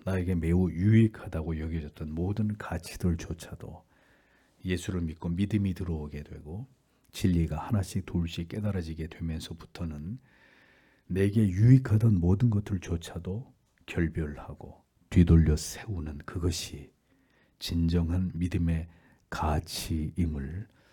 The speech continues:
성경은 우리에게 분명하게 말씀하고 있습니다. 그래서 예수를 믿으면 많은 것들을 잃어버리는 일들이 따라오게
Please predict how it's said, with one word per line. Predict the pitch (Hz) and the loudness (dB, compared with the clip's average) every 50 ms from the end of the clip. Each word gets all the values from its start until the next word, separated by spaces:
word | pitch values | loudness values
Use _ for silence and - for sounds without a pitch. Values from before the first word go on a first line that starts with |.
| _ _ - | _ _ -14
성경은 | - - 107 92 87 92 90 95 98 98 | -10 -8 -6 -4 -4 -4 -2 -2 -2 -2
우리에게 | 95 82 85 80 78 82 82 | -2 -4 -4 -4 -4 -6 -6
분명하게 | 82 - - - 78 76 80 80 80 76 73 69 65 - - | -8 -8 -10 -10 -10 -8 -6 -6 -6 -8 -10 -12 -14 -16 -16
말씀하고 | 85 78 80 78 - - - _ - - - _ | -16 -16 -16 -14 -16 -16 -18 _ -20 -20 -20 _
있습니다. | _ - - - - 110 107 _ _ _ _ _ _ _ _ _ _ _ _ _ _ _ _ _ _ _ _ _ _ _ _ _ _ _ _ _ _ _ _ _ _ _ _ _ _ _ _ _ _ _ _ _ - - _ _ | _ -18 -18 -18 -18 -20 -20 _ _ _ _ _ _ _ _ _ _ _ _ _ _ _ _ _ _ _ _ _ _ _ _ _ _ _ _ _ _ _ _ _ _ _ _ _ _ _ _ _ _ _ _ _ -20 -20 _ _
그래서 | - - 113 113 - - 104 | -6 -4 -2 -2 0 2 4
예수를 | 82 87 90 - - 120 120 | 6 6 6 6 8 8 8
믿으면 | 113 90 82 78 80 76 78 87 80 69 65 64 - - _ _ _ _ _ _ _ _ | 10 10 8 4 2 2 2 2 0 0 -2 -8 -12 -18 _ _ _ _ _ _ _ _
많은 | - - 80 80 80 92 110 131 151 139 | -10 -8 -6 -4 -2 -2 -2 -2 -2 -2
것들을 | 120 110 - - 104 110 123 131 - - | -6 -8 -8 -8 -6 -4 -4 -4 -4 0
잃어버리는 | 110 101 - 120 123 131 127 - 90 82 87 85 87 95 104 - | 0 2 4 6 4 4 4 2 0 0 2 2 4 4 4 2
일들이 | - 82 80 73 - 85 85 87 95 104 110 - _ | 2 -2 -4 -6 -6 -6 -6 -6 -4 -6 -6 -8 _
따라오게 | 92 98 107 117 113 104 85 73 71 71 76 82 92 117 - | -6 -2 0 2 2 2 2 0 -2 -4 -6 -6 -6 -6 -8